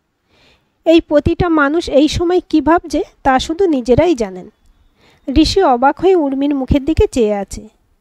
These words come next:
কিছুতেই বুঝতে পারছে না উর্মির এই রকম অবস্থার কারণ। বেশ একটা রহস্য আছে এর মধ্যে।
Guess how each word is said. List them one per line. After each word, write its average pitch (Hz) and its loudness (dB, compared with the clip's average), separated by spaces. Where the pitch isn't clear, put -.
কিছুতেই 392 2
বুঝতে 277 -4
পারছে 226 -6
না 214 -14
উর্মির 294 0
এই 254 2
রকম 285 -4
অবস্থার 320 -4
কারণ। 202 -4
বেশ 349 0
একটা 427 0
রহস্য 247 -2
আছে 233 0
এর 220 -8
মধ্যে। 196 -16